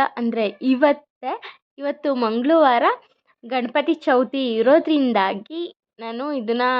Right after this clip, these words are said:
ಮಾಡೋಣ ಅಂದ್ಕೊಂಡು ಮಾಡ್ತಾಯಿದ್ದೀನಿ. ತುಂಬಾ ಒಳ್ಳೆಯದು ಮಂಗಳವಾರದ ದಿನ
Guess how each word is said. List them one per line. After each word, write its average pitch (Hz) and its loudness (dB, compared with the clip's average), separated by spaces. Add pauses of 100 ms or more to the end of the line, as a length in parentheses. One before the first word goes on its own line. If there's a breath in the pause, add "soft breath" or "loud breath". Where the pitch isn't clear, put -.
ಮಾಡೋಣ 214 0
ಅಂದ್ಕೊಂಡು 208 -2
ಮಾಡ್ತಾಯಿದ್ದೀನಿ. 208 0
ತುಂಬಾ 381 2
ಒಳ್ಳೆಯದು 277 4
ಮಂಗಳವಾರದ 247 2
ದಿನ 226 -4